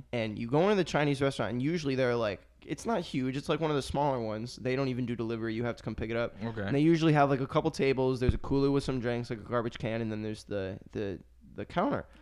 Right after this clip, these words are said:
Speaker 2: Yeah.
Speaker 1: So I go in there, <laughs> and there's, like,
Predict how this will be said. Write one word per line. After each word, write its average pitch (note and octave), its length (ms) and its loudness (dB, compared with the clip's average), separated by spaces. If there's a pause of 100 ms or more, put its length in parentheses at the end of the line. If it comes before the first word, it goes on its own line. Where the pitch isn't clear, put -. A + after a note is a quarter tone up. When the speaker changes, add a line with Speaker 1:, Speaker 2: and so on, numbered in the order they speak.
(120)
Speaker 2:
Yeah. G#2 100 -8 (240)
Speaker 1:
So E3+ 200 6
I D#3 80 6
go F#3 260 4
in G3+ 160 2
there, B2 320 0 (560)
<laughs> - 540 -20
and C#3+ 240 2
there's, C#3 240 2
like, A#2+ 360 0